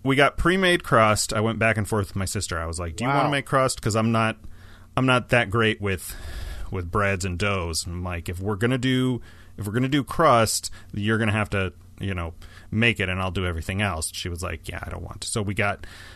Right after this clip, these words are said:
Speaker 1: uh, the pre-made crust from the store, but did, did chicken, and I did, um, buffalo chicken on one and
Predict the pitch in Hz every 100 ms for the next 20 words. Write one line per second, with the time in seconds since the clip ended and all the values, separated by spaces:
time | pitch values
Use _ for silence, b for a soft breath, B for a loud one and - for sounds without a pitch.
0 | B B 101 85 87 90 113 98 90 82
1 | 95 82 - - 82 - 92 87 85 90
2 | 101 87 - - - 104 85 - 151 -
3 | 131 120 113 B B B - 107 107 113
4 | 110 101 101 98 95 90 B B B B
5 | B B B 107 101 131 - 131 120 -
6 | 117 117 113 120 - - 104 101 98 101
7 | 101 - 104 98 90 87 85